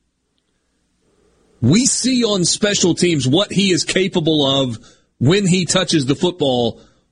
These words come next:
Why do you not have him on the field?" Well, maybe the answer was because you had other guys that were producing and there,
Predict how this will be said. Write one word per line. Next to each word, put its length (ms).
Why 400
do 60
you 100
not 160
have 160
him 80
on 80
the 80
field?" 240
Well, 140
maybe 200
the 260
answer 220
was 140
because 320
you 100
had 120
other 320
guys 380
that 100
were 100
producing 720
and 160
there, 120